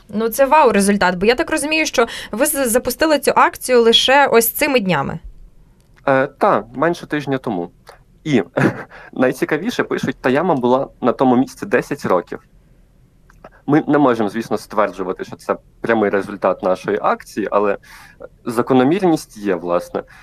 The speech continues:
Speaker 2: між, е, надписами і тим, як саме на тому відтинку почались роботи.
Speaker 1: Так, але можна
Speaker 2: Е.
Speaker 1: припустити, що це просто спонукало, можливо,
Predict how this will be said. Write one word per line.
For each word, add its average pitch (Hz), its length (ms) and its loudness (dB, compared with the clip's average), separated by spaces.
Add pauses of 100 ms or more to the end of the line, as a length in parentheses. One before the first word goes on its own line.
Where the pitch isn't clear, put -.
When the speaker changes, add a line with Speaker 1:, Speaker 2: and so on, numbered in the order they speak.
(180)
Speaker 2:
між, 104 400 -6
е, 95 200 0 (240)
надписами 123 640 0
і 110 120 -8
тим, 117 240 0
як 101 240 -2
саме 104 280 0
на 101 80 0
тому 98 260 -2
відтинку 104 460 -4
почались - 480 -6
роботи. 175 300 -2
Speaker 1:
Так, 196 200 0
але 208 140 2
можна 233 260 2
Speaker 2:
Е. 240 40 0
Speaker 1:
припустити, 240 480 2
що 240 160 -2
це 233 120 2
просто 233 300 0
спонукало, 226 840 4
можливо, 185 540 4